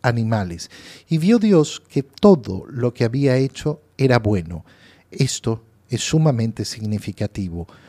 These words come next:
¿Por qué? Porque no nos enfrentamos a una creación maligna. Fíjate bien en una cosa. Cuando tú participas de estos pensamientos que te vende el mundo,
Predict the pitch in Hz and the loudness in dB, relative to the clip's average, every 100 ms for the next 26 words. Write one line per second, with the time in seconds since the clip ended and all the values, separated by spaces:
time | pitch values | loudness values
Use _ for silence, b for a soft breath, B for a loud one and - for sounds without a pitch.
0 | b _ 143 - 131 98 b b b _ | b _ -2 0 -4 -4 b b b _
1 | - 123 - 120 143 165 - 135 123 113 | -4 -4 0 0 2 0 -2 -2 -2 -2
2 | 131 135 123 127 123 135 127 117 110 - | -4 -4 -4 -2 -2 -2 -4 -4 -4 -4
3 | 131 135 _ - 113 110 110 113 90 90 | -6 -6 _ -8 -2 0 0 -4 -6 -6
4 | 85 - b b b b _ 160 160 160 | -8 -12 b b b b _ -2 0 2
5 | 139 135 - - 120 135 139 131 123 123 | 2 2 -2 -14 -4 0 2 2 2 0
6 | 120 135 - 85 - B B B B - | 0 -4 -4 -12 -14 B B B B 0
7 | 156 156 160 - - - 208 240 226 160 | 2 6 4 4 -6 -4 0 0 0 0
8 | - 156 - 117 - - 120 123 117 - | -2 -8 0 0 0 -8 -2 -2 -2 -4
9 | 135 - 117 - 107 117 127 139 127 - | -6 -4 -6 -4 -6 -4 -4 -4 -6 -4
10 | 117 110 120 127 120 110 143 120 101 95 | -4 -2 -2 -2 -2 0 -2 -2 -4 -6